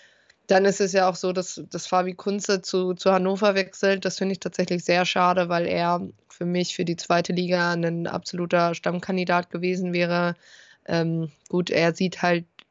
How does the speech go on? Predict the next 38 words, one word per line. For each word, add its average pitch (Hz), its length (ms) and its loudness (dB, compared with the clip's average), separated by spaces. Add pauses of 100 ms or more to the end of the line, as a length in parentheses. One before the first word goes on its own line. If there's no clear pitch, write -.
wahrscheinlich 175 500 0
auf 175 140 -6
lange 170 240 -4
Zeit 170 240 -2
nicht, 175 260 -6
gerade 165 320 0
weil 170 140 -2
Prietl 175 400 -4
eben 170 240 -2
einer 170 260 0
der 165 120 0
Spieler 170 360 -2
ist, 175 200 -2
die 170 60 -4
bleibt, 170 420 0
wie 170 80 2
er 165 100 0
an 165 140 -2
Prietl 175 280 -2
vorbeikommen 165 640 0
soll. 170 360 2 (520)
Vor 165 180 0
allem 175 180 2
nicht 175 160 0
in 175 100 2
der 170 100 0
zweiten 185 380 0
Liga. 180 360 2
Das, 175 260 -6 (180)
das - 160 -16
tut 190 160 -2
mir 185 100 0
persönlich 175 460 0
sehr 170 160 2
leid, 175 320 2
weil 170 180 0
ich, - 260 -6
ähm, 165 440 -2